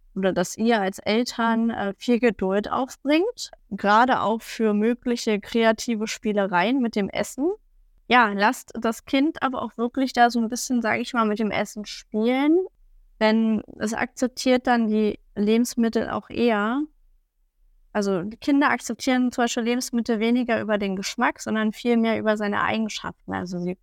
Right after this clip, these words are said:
gucken, wie riecht es, wie fühlt es sich an, macht es Geräusche beim Kauen, kann man es kullern, ne, so zum Beispiel die Erbsen, oder kann man das zerquetschen?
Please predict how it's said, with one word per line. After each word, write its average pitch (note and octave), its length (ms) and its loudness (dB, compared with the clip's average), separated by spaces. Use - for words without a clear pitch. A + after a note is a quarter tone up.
gucken, A#3 420 -2
wie G3+ 120 0
riecht C#4 420 -2
es, A3 260 -2
wie A3 100 -4
fühlt C#4 320 -2
es B3+ 180 -2
sich G#3+ 280 -4
an, A3 300 0
macht A3 240 0
es A3 160 -4
Geräusche A3 520 0
beim A3 300 -4
Kauen, A#3+ 580 2
kann A#3+ 200 2
man A#3 180 4
es - 300 -6
kullern, D4 600 2
ne, C4 280 0
so B3+ 60 -2
zum A#3 180 -12
Beispiel A#3 280 -2
die G#3 120 -2
Erbsen, - 600 -4
oder G#3 200 -2
kann A3+ 200 -4
man G#3+ 140 2
das G#3 180 -10
zerquetschen? B3 920 -4